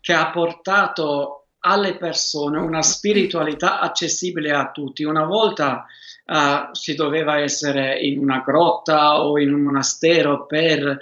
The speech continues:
s-, vivere una vera profonda spiritualità, e questa spiritualità invece è una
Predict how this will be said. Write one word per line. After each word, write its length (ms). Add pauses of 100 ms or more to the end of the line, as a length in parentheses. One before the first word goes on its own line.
(400)
s-, 240
vivere 360
una 440
vera 480
profonda 540
spiritualità, 920
e 120
questa 340
spiritualità 880
invece 580
è 280
una 360